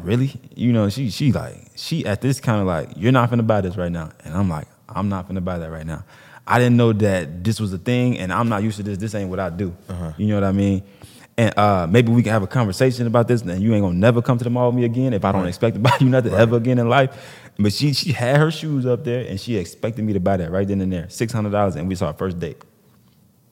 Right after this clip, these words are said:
Speaker 1: Just because she came to the mall with me and I went to the mall and I was buying myself something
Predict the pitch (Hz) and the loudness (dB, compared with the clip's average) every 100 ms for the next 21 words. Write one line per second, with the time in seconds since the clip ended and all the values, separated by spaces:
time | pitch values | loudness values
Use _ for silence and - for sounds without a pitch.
0 | - 92 123 123 120 110 113 104 - 110 | -8 2 4 4 2 0 0 0 -2 -4
1 | 110 104 98 95 98 90 90 87 87 85 | -2 -2 -2 -4 -2 -2 -2 -2 -2 -2
2 | 87 87 85 90 98 104 104 101 - 120 | -4 -2 -2 -4 -4 -4 -2 -4 -6 -8
3 | - 135 139 | -8 -14 -14